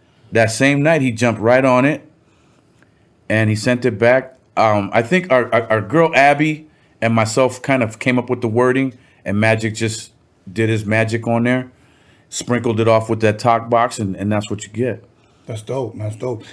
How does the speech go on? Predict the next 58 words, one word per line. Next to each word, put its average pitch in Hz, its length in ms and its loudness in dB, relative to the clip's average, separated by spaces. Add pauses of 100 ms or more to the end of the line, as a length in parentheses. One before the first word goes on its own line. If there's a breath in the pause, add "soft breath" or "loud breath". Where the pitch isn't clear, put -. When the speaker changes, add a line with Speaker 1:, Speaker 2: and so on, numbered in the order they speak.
(120 loud breath)
Speaker 2:
For 156 100 -4
the 131 60 -6
people 165 220 -2
that 139 100 -2
may 151 100 0
not 147 140 0
know 143 100 0
what 147 160 0
song 151 160 0
we're 123 60 -4
talking 143 220 -4
about, 135 220 -2
what 135 100 -2
is 127 80 -4
the 131 60 -2
name 135 100 -2
of 127 60 -4
the 120 60 -6
song? 151 200 -8
Speaker 1:
The 113 120 -4
name 127 200 2
of 135 40 2
the 127 80 2
song 123 240 2
is 113 100 -2
called 107 240 2
Summertime, 120 720 0 (300 soft breath)
and 104 100 -2
it's 104 120 -4
available 110 500 0
on, 104 340 0
uh, 98 300 -6
all 107 200 2
platforms 110 580 0
right 110 180 2
now. 107 160 2
You 101 140 0
can 104 120 -6
see 110 120 -4
the 104 80 -2
video 107 360 0
on 104 160 0
YouTube, 113 640 0 (380 loud breath)
and 107 120 -2
we 117 80 2
want 117 280 2
Raza 117 360 2
to 107 80 -2
really 107 300 0
get 110 220 2
behind 104 420 0
that 98 200 0
and 101 180 -4
really 107 200 -2
bump 104 340 -4
the 101 60 -6
views 107 400 -2
up. 107 260 2